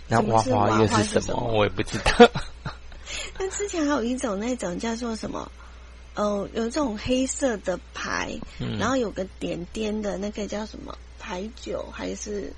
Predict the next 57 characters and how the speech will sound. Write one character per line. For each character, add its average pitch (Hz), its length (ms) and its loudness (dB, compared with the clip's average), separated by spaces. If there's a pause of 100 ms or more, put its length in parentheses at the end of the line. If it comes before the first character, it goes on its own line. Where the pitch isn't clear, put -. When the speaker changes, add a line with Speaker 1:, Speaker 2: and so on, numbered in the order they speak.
(120)
Speaker 1:
嗯。 220 280 -2
Speaker 2:
之 247 240 -4
类 233 180 0
的， 190 120 -2
那 247 100 0
又 262 100 2
是 254 120 -6
另 233 200 -2
外 208 160 -2
一 208 120 -4
种 123 360 -4
Speaker 1:
对。 - 440 2 (140)
Speaker 2:
有 98 280 0 (100)
那 233 120 -6
个 175 180 -2 (100)
桌 214 280 4
游。 - 400 -2
Speaker 1:
嗯， 110 280 -2
嗯。 - 20 -4
Speaker 2:
哎。 101 240 -4 (800)
Speaker 1:
其 - 140 4
实 190 80 10
现 180 220 6
在 175 180 8
很 104 220 4
多 120 300 8
像 117 460 2
桌 113 280 6
游， 92 340 4
然 98 80 0
后 101 280 6 (280)
它， 135 220 4
你 127 180 2
只 120 160 2
要 107 200 8
不 - 160 0
要 104 200 8
牵 104 280 2
涉 107 160 4
到 98 260 2
那 95 220 0
种 - 200 -4
什 50 80 -6
么 - 100 0
金 107 260 0
钱 87 360 6
赌 101 280 0
博 - 240 -4
的 92 180 0
话， 98 320 4
Speaker 2:
嗯。 - 160 -8
Speaker 1:
那 143 160 6
你 107 160 2
纯 98 320 0
粹 110 240 4
那 110 160 2
种 95 220 2